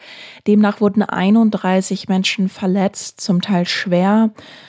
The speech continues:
Und du hast es ja auch schon gesagt, am Dienstagmittag wurde ein Mensch tot geborgen und die Explosion hat auch ein zweites Todesopfer gefordert.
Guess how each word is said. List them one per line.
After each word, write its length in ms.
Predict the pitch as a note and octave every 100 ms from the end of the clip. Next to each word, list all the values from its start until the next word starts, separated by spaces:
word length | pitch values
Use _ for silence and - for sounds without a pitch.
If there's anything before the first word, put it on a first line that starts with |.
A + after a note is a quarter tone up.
| - _ -
Und 220 | F#3+ F#3
du 120 | G3+
hast 160 | G3 -
es 80 |
ja 120 | - F3+
auch 20 |
schon 200 | - F#3
gesagt, 460 | F#3+ F3+ F3 G#3
am 120 | F#3 G3
Dienstagmittag 800 | F#3+ - E3 - G3 A3 G3+
wurde 380 | F#3+ F3+ F#3 -
ein 320 | - F#3 G3+
Mensch 320 | G3 F#3 G3 -
tot 320 | - F#3 -
geborgen 640 | F3+ - F3+ F#3+ G#3 G#3 - _ _
und 140 | - F3+
die 60 |
Explosion 760 | - - - F#3+ F3+ F3+ F#3 G#3
hat 120 | F#3+
auch 140 | - D3
ein 240 | G3+ G3+
zweites 720 | - - F3+ D#3+ D#3+ - D#3
Todesopfer 640 | - D#3 D#3 - - -
gefordert. 580 | - - - G2+ G2+ -